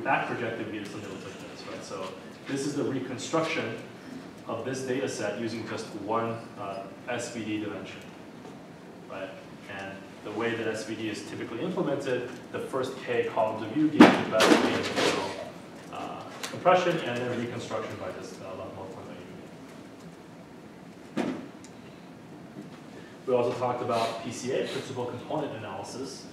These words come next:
in the previous lecture. P C A is just takes a, a data matrix X, and multiplies it by its transpose. So now you're looking at the feature covariance matrix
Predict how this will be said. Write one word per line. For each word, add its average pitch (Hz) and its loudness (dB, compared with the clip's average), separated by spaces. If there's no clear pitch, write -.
in 104 -12
the 104 -12
previous - -10
lecture. 160 -2
P 196 0
C 170 4
A 175 4
is 131 2
just 139 -2
takes 143 -2
a, 127 -4
a - -6
data 120 -2
matrix 110 -8
X, - -4
and 123 -2
multiplies - 4
it - -2
by - 2
its - -4
transpose. 151 0
So 131 0
now 127 2
you're 120 0
looking 117 -6
at 107 -4
the 101 -6
feature 113 -4
covariance - 0
matrix - -4